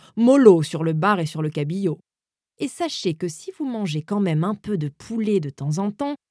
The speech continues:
vous deviendrez polo pesco végétarien. Et si vous ajoutez du veau, vous êtes, euh, volo, polo, pesco, vé-, enfin, quasi omnivore, quoi.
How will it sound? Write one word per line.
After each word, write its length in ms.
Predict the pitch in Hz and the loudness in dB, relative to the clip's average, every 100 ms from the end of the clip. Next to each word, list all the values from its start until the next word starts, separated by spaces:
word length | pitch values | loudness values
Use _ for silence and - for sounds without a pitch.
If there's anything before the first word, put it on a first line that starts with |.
| _ - | _ -12
vous 100 | 226 | -4
deviendrez 580 | 277 226 233 220 190 160 _ - | -4 0 0 0 -2 -6 _ -4
polo 520 | 349 294 220 339 - - | -2 0 -2 -4 -6 -10
pesco 500 | 294 - - 311 262 | -10 -10 -10 -8 -4
végétarien. 720 | 233 277 247 226 175 170 175 _ _ - | -6 -6 -8 -6 -4 -4 -6 _ _ -6
Et 80 | |
si 180 | 254 339 | 0 0
vous 240 | 226 208 185 | 0 2 2
ajoutez 320 | 165 208 254 | 0 -2 -2
du 180 | 160 156 | 0 0
veau, 280 | 170 370 | 0 0
vous 260 | 196 208 190 | 0 -2 -2
êtes, 260 | 254 - 220 - - | -4 -4 -10 -10 -2
euh, 280 | 196 180 185 214 | 2 2 2 0
volo, 500 | 220 269 226 311 370 | 6 8 8 4 2
polo, 380 | - 214 262 | 0 0 0
pesco, 500 | 294 214 - - 330 | -2 -6 -6 -6 -6
vé-, 180 | 240 247 - - _ _ | -4 -8 -10 -20 _ _
enfin, 320 | 254 - 175 - _ _ | -4 -2 -6 -10 _ _
quasi 280 | 277 226 302 | 2 4 4
omnivore, 600 | 220 220 196 160 - - | 4 4 2 0 -6 -10
quoi. 200 | 156 | -10